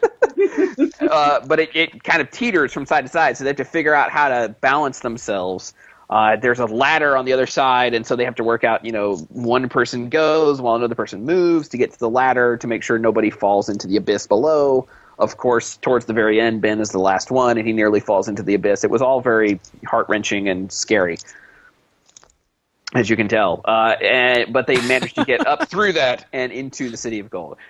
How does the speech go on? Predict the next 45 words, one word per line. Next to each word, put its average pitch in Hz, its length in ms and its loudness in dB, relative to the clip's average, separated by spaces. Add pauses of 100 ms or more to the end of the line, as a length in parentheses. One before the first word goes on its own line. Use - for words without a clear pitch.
(140)
It, 190 180 2
it, 175 280 -8
for 202 120 -4
me, 226 280 -6
at 190 100 -2
this 202 160 -4
point, 196 200 -4
like 165 140 -2
you 185 80 -4
were 202 60 2
saying 165 200 -4
earlier, 156 300 2
Todd, 156 300 2
it's 147 140 -4
a 135 40 2
long 120 380 2
movie, 135 340 2
and, 131 140 2
like, 135 140 0
at 131 60 -8
this 160 140 2
point, 147 240 0
I'm 131 120 2
like, 123 340 -2
"Just - 340 -2
get 151 200 0
to 165 80 -8
the 156 100 0
city 143 400 0
and 123 180 0
get 135 260 0
to 151 120 0
the 123 160 0
drama 127 360 0
between 123 300 -2
the 107 80 -2
people." 156 400 -2
Like, 120 240 -2
I 127 80 2
don't 135 180 0
care 135 180 0
about 117 180 0
the - 40 -8
traps - 360 -2
anymore. 64 400 -10